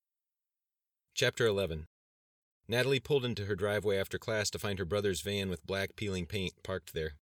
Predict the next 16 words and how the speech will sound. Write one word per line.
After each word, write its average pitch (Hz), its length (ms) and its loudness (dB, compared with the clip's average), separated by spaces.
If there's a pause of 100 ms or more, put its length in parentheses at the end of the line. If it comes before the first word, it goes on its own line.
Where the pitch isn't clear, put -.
(340)
"Elijah!" 190 560 4
she 110 160 0
shouted 101 340 2
out 92 140 0
her 101 80 0
open 95 240 -4
window 98 240 -2
as 87 80 -2
she - 100 -6
parked 90 300 -6
next 87 240 -6
to 92 80 -4
his 82 100 -4
van. 90 300 -4 (500)
"Hey, 104 160 0
Nat." 92 300 -2